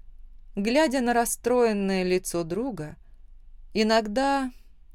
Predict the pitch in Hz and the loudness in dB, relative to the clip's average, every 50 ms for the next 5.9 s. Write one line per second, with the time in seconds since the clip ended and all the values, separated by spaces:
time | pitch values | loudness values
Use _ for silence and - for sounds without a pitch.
0 | - - - 185 185 208 214 220 226 254 262 247 185 143 131 127 - 139 139 - | -18 -12 -8 -4 0 0 0 2 2 0 0 -2 -4 -6 -8 -10 -10 -12 -14 -14
1 | - 147 - - - - - - - - - - - - - - - - - - | -14 -16 -16 -16 -18 -20 -20 -20 -20 -20 -20 -20 -20 -20 -20 -20 -20 -20 -20 -20
2 | - - - - - - - - - - - - - - - - - - - - | -20 -20 -20 -20 -20 -20 -20 -20 -20 -18 -18 -18 -18 -18 -18 -18 -18 -18 -16 -14
3 | - - - - 277 294 - - - - 302 349 370 370 - - 262 269 - 226 | -14 -6 -2 0 2 2 0 -2 -4 2 4 6 6 6 4 0 -4 -4 -4 -4
4 | 214 240 247 254 - - 220 220 - - - 233 240 262 262 240 220 220 196 202 | -2 0 2 2 0 0 -4 -6 -6 -8 -6 -2 -2 0 0 0 0 0 0 0
5 | 214 202 208 208 208 202 - 208 247 285 302 285 240 160 - 160 151 151 | -2 0 0 -2 -2 -4 -2 -2 0 0 0 0 -2 -6 -8 -8 -8 -10